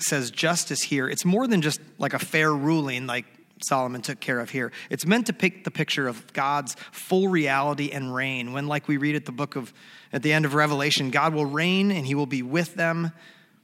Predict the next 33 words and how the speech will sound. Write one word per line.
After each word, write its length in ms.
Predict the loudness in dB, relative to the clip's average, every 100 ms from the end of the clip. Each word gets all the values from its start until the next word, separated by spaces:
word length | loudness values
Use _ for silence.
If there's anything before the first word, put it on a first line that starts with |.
| _ _ _ -6
There'll 100 | 0
be 100 | 0
no 120 | 0
more 140 | -2
pain 400 | -4 -2 0 2
or 100 | 0
tears 440 | -4 0 2 2 2
or 60 |
suffering 500 | 0 0 0 0 -2
or 80 | -4
death. 380 | -4 0 0 0
All 180 | -2 0
wrongs 400 | 2 4 4 2
will 60 |
be 100 | 0
made 220 | 0 -2 -2
right. 480 | -2 -2 -2 -6 -12 -10
Sin 340 | -4 2 4 4
will 120 | 2
be 120 | 0
no 160 | -2 -4
more. 460 | -6 -8 -10 -12 -18 _
When 160 | 0 2
we 80 | 2
read 220 | 4 2
of 120 | 0
justice, 800 | 0 2 2 0 -2 -6 -6 -4
that's 340 | -2 0 0 -4
what 120 | -6
we're 80 | -6
supposed 400 | -6 -6 -8 -8
to 40 |
picture. 460 | -10 -8 -8 -10